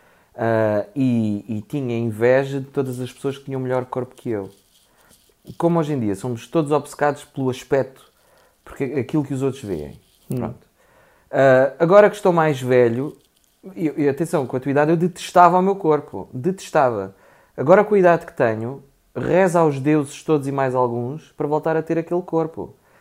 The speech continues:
Speaker 1: E eu sei que daqui a vinte anos vou estar a rezar a todos os deuses e mais alguns para ter o corpo que tenho hoje. <laughs> Percebes? Nunca estamos satisfeitos.
Speaker 2: Yeah, isso
Speaker 1: Nunca
Speaker 2: é bem
Speaker 1: estamos
Speaker 2: verdade.
Speaker 1: satisfeitos.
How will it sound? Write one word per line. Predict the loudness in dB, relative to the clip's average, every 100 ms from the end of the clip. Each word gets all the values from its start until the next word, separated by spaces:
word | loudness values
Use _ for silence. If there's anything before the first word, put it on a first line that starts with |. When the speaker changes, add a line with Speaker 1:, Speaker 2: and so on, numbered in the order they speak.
| _
Speaker 1:
E | 0
eu | 2
sei | 4 2
que | 2
daqui | -2 0
a |
vinte | 0 -2 0
anos | 0 0
vou | -2
estar | -2 0 2
a |
rezar | 0 2 2
a | 2
todos | 0 -2
os | 0
deuses | 0 0
e | -2
mais | 0 2
alguns | 2 2 -2 -4
para | -4
ter | -2
o | -2
corpo | -2 -4
que | -4
tenho | -4 0
hoje. | 0 -2 -8 -10 -4
<laughs> | 2 2 2
Percebes? | -2 0 0 0 -4 -10 -20 -18 -4
Nunca | 0 0 0
estamos | -2 -4 -4
satisfeitos. | -6 -6 -4 -4 -4 -6
Speaker 2:
Yeah, | -6 -8 -12 -8
isso | -4
Speaker 1:
Nunca | -2
Speaker 2:
é |
bem | 0
Speaker 1:
estamos | 0 0
Speaker 2:
verdade. | -2 -4
Speaker 1:
satisfeitos. | -6 -8 -12